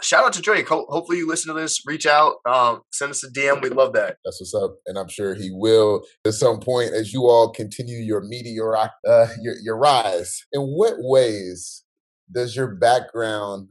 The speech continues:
Speaker 2: make it easier for you to succeed? It's easy for us to dwell on, you know, what makes it more difficult, because it is tough,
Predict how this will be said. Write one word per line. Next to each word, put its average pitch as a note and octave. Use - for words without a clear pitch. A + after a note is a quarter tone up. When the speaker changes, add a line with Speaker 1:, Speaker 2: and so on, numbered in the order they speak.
Speaker 2:
make A2
it A2
easier A2
for G2
you G2
to F#2+
succeed? G2
It's A#2+
easy D3+
for A#2+
us G#2+
to G2
dwell G2+
on, F#2+
you G2
know, G2
what A#2+
makes A2+
it A2+
more G#2+
difficult, E2
because G2
it A2
is C3
tough, G2